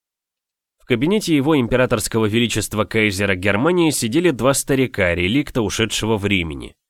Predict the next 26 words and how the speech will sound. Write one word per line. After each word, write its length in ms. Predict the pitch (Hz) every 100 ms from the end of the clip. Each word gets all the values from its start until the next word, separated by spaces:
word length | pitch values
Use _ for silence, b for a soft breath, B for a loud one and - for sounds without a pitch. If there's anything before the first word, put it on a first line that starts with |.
| _
сам 360 | - 104 90 82
кайзер 440 | 120 131 113 123
и 160 | - 104
его 300 | 92 98 131
верный 400 | 98 95 92 98
канцлер. 580 | - 90 73 - - - _ _ b b b
На 100 | 98
ковре 280 | 101 117 185
перед 320 | 175 127 120
письменным 480 | - 123 117 110 98
столом 400 | - 123 143 180
топтался 500 | 156 - 165 175 -
молодцеватый 640 | 143 123 104 - 131 170 139
молодой 380 | 110 104 98 90
человек 540 | - 90 87 147 175
с 80 | -
военной 440 | 98 95 104 110
выправкой. 640 | 98 92 - - - - - _ _ _ _ _
Последний, 580 | - 98 113 170 180 196
впрочем, 440 | - 160 180 165 127
кого-либо 440 | 117 107 104 90
в 100 | -
Пруссии 500 | - 196 - 190 185
удивить 420 | - 117 131 175 -
крайне 340 | 143 143 151
трудно, 440 | 131 107 82 76